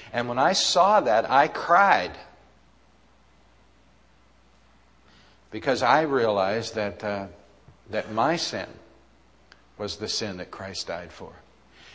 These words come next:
And I took it out of the realm of the world's sin and I put it into, to the realm of my sin.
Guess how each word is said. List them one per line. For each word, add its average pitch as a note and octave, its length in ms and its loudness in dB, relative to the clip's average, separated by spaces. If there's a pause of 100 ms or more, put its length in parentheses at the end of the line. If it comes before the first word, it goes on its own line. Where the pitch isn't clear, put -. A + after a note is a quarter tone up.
(120)
And A#2 140 -6
I A2+ 80 0
took E3 240 -2
it D3 80 0
out C3+ 200 6
of A2 80 -4
the G#2+ 100 -2
realm C3 340 2
of G#2+ 80 -4
the A2 60 -2
world's D#3 420 0
sin A2+ 240 -4
and A2 100 -6
I G#2 80 -4
put C#3 200 -4
it A#2 120 -6
into, A2 280 -8 (760)
to A#2 100 -8
the A2 120 -2
realm B2 260 2
of G#2 160 -2
my A#2+ 240 -2
sin. A2 320 -10